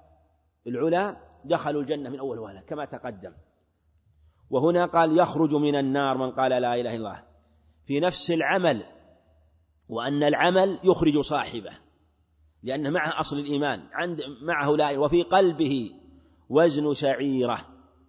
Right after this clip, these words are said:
ولهذا قال: "أخرج من النق-، من النار من قال لا إله إلا الله وعمل من الخير"، دل على أنه لا بد من القول والعمل في الإيمان، لا بد من القول،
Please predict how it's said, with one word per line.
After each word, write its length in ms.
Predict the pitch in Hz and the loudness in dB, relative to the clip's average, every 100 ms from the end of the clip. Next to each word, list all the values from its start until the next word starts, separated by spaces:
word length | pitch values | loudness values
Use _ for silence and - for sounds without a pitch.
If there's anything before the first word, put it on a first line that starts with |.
| _ _ _ _ _ _ _ 120 | _ _ _ _ _ _ _ -6
ولهذا 640 | 127 143 139 139 135 135 | -4 -2 -2 -2 -2 -4
قال: 380 | 127 135 143 139 - - _ _ _ _ _ _ _ _ _ _ _ _ _ _ _ - | -4 -2 -2 -6 -14 -20 _ _ _ _ _ _ _ _ _ _ _ _ _ _ _ -10
"أخرج 300 | 139 160 151 | -6 -6 -4
من 220 | 151 147 | -6 -6
النق-، 260 | 139 135 139 | -8 -10 -12
من 140 | 127 | -10
النار 300 | 135 139 131 | -10 -8 -10
من 60 | 127 | -8
قال 240 | 139 135 | -6 -4
لا 60 | 131 | -2
إله 300 | 131 127 131 | -4 -4 -6
إلا 80 | 123 | -8
الله 120 | 123 | -6
وعمل 560 | 135 123 143 131 127 | -4 -4 -4 -4 -4
من 160 | 123 123 | -6 -8
الخير"، 640 | 117 - 120 113 104 101 - 98 | -10 -10 -10 -10 -12 -16 -20 -16
دل 280 | 120 123 | -12 -8
على 240 | 110 120 123 | -8 -6 -8
أنه 540 | 107 131 135 139 139 | -10 -12 -10 -8 -6
لا 160 | 131 135 | -4 -4
بد 320 | 143 139 131 | -4 -6 -6
من 220 | 131 127 | -6 -6
القول 460 | 123 120 151 202 165 | -6 -6 -6 -6 -6
والعمل 460 | 104 82 82 82 _ _ | -10 -14 -18 -20 _ _
في 60 | 92 | -20
الإيمان، 340 | 101 85 80 _ _ _ _ _ 147 | -20 -20 -20 _ _ _ _ _ -4
لا 120 | 208 | 0
بد 220 | 214 165 | 0 -2
من 180 | 151 131 | -4 -6
القول، 280 | 127 101 | -8 -12